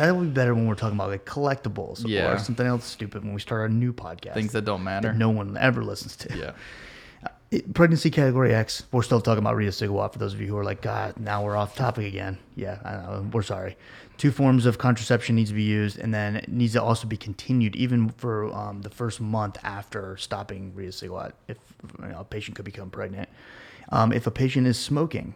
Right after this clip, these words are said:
Speaker 1: hopefully we are really encouraging them to stop, um, at this point. But if they are smoking, you will need larger doses than normal,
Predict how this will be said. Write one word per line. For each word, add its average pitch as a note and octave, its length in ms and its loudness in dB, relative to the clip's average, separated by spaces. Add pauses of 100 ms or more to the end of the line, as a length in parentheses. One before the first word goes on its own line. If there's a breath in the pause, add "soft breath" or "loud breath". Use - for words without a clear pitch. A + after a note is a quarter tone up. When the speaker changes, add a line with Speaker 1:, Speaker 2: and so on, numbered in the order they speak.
(120)
Speaker 1:
hopefully C3+ 420 2
we B2+ 260 4
are A#2 240 2
really C#3 400 4
encouraging G#2+ 380 -2
them F#2+ 180 -8
to F#2+ 60 -12
stop, F#2+ 380 -6 (120)
um, G#2 220 -4
at G2 80 -10
this G2+ 120 -10
point. C3 460 -4
But B2 340 0 (320 loud breath)
if A#2 100 -8
they A#2 100 0
are B2 120 4
smoking, A#2 520 0
you A2+ 160 0
will A#2 120 2
need A#2+ 200 4
larger G#2+ 500 -2
doses G2 480 -6
than G2 160 -8
normal, A2+ 460 -2